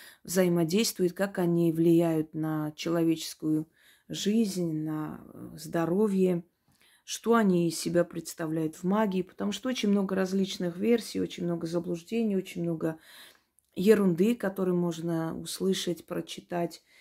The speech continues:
о живой и мёртвой воде. Поэтому давайте с вами, э, разберёмся в этой теме и поставим все точки на «ты».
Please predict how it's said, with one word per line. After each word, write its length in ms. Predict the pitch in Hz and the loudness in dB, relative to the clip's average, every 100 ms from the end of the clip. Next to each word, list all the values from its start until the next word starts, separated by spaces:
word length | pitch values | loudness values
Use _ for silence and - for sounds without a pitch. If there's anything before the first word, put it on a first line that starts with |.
| - - - _ | -20 -20 -20 _
о 80 | - | -10
живой 360 | 170 175 175 170 | -4 0 2 2
и 20 | |
мёртвой 420 | 165 165 - 165 | 2 0 -4 -6
воде. 320 | 160 160 165 | -4 -4 -4
Поэтому 420 | 160 220 262 214 175 | -4 -2 0 0 2
давайте 380 | 185 226 233 | 2 2 0
с 160 | 180 - | -6 -4
вами, 460 | 170 180 233 269 - _ _ _ _ _ _ _ _ _ - _ _ - | 0 4 4 2 -6 _ _ _ _ _ _ _ _ _ -20 _ _ -10
э, 320 | 170 165 160 | -6 -4 -4
разберёмся 840 | 165 196 185 214 175 156 - 208 247 | 0 0 2 4 4 2 -2 -2 0
в 80 | 190 | -2
этой 240 | 180 180 | -2 -6
теме 520 | - 170 165 214 277 _ _ _ - _ _ _ _ _ _ _ _ _ _ _ _ _ _ _ _ _ _ _ _ _ | -4 -2 0 0 -4 _ _ _ -20 _ _ _ _ _ _ _ _ _ _ _ _ _ _ _ _ _ _ _ _ _
и 80 | 240 | -6
поставим 440 | 233 208 - 214 | -4 -4 -2 0
все 160 | 190 - | 0 -4
точки 360 | - 175 - 165 | -6 -8 -8 -8
на 160 | 165 | -8
«ты». 260 | 156 139 | -8 -18